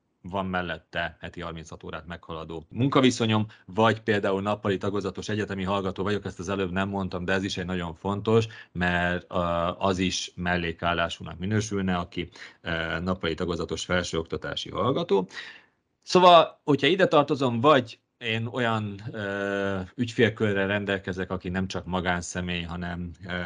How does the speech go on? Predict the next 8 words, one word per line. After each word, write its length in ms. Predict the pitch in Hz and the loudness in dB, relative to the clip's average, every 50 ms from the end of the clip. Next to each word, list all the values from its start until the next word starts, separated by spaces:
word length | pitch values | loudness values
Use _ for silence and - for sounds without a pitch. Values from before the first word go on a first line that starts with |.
| 85 - - | -8 -8 -6
kifizetőnek 800 | - 110 110 113 110 95 104 92 - - 92 90 87 85 80 | -4 -4 -2 -2 -2 0 0 -2 -2 -2 -4 -4 -4 -4 -4
minősül, 460 | 98 107 104 98 90 - - 95 87 | -2 -2 0 -2 -2 -2 -4 -6 -6
tehát 260 | - - 82 80 - _ | -4 -4 -6 -6 -8 _
cégnek 920 | - - - 90 90 90 87 78 - - _ - 87 82 80 80 76 - - | -8 -4 0 0 2 2 0 -2 -6 -12 _ -8 -6 -6 -6 -8 -10 -10 -8
minősül, 480 | 95 131 160 170 147 - - 131 113 | -6 -4 -2 -2 -2 0 2 2 2
mit 320 | 107 110 127 127 117 113 - | 4 6 4 4 4 0 -4
tudok 400 | - 107 92 90 78 - - - | -4 -4 -2 -4 -6 -8 -6 -2
tenni? 460 | - 139 165 165 156 147 139 123 | 0 0 2 2 2 0 0 0